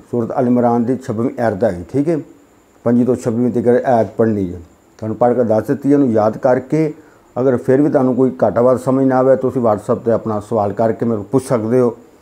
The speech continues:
भी किस तरह पढ़ना है। इक सौ यारह दफ़ा पढ़ना जी, तो मेरे मौला ने चाहेआ दुश्मन भी नीच तो नबूत होएगा, अगर जिन होए भी नीच तो नबूत होकर दफ़ा दूर होएगा,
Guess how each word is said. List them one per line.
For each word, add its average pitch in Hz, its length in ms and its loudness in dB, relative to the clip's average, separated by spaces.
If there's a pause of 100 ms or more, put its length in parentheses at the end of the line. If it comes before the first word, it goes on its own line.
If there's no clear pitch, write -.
(640)
भी 110 200 -4
किस - 220 -4
तरह 131 160 2
पढ़ना 135 320 0
है। 127 160 -4 (260)
इक 127 160 -2
सौ 143 260 2
यारह 131 280 4
दफ़ा 131 220 0
पढ़ना 135 320 2
जी, 92 140 -4 (960)
तो 123 120 -2
मेरे 127 280 4
मौला 131 300 4
ने 139 160 2
चाहेआ 143 400 6
दुश्मन 127 680 2
भी 147 180 6
नीच 131 300 2
तो 143 100 4
नबूत 131 280 4
होएगा, 123 360 4 (200)
अगर 123 220 2
जिन 135 240 4
होए 139 220 6
भी 143 120 4
नीच 139 220 4
तो 147 80 4
नबूत 135 280 2
होकर 135 160 4 (180)
दफ़ा 127 260 2
दूर 131 200 4
होएगा, 120 360 4